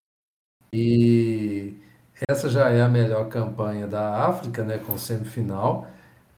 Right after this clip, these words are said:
A melhor campanha da Ásia foi uma semifinal em dois mil e dois, que a Coreia do Sul terminou em quarto lugar.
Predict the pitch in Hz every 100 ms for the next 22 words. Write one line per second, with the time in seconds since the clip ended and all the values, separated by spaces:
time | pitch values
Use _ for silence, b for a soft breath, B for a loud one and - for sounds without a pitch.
0 | _ 123 123 123 120 120 143 156 151 123
1 | 139 139 131 117 151 180 131 117 101 95
2 | - - 123 120 131 123 120 113 120 120
3 | 120 120 117 123 107 107 107 107 110 -
4 | 110 104 98 107 151 - 120 120 107 104
5 | 101 101 - 117 117 98 101 101 101 -
6 | 117 117 120 101 95 101 - -